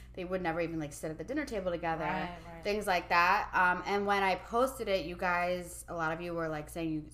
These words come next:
Speaker 1: never saw, like, a healthy relationship.
Speaker 2: Mm.
Speaker 1: Um,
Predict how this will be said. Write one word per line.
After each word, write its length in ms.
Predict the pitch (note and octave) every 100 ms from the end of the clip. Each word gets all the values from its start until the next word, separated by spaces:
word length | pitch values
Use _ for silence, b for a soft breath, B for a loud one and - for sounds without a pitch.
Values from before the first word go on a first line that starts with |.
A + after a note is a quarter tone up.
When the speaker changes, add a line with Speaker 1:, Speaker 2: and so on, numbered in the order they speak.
| -
Speaker 1:
never 240 | C#3+ C#3+
saw, 340 | C#3+ D3+ C#3+ C#3
like, 240 | C3+ C#3+
a 40 |
healthy 280 | C#3+ D3 -
relationship. 680 | E3 E3+ D#3+ F3 G#3+ A#3 - E3+ D#3+ E3 -
Speaker 2:
Mm. 40 | E3
Speaker 1:
Um, 600 | D#3+ D#3+ D#3 D#3 D3+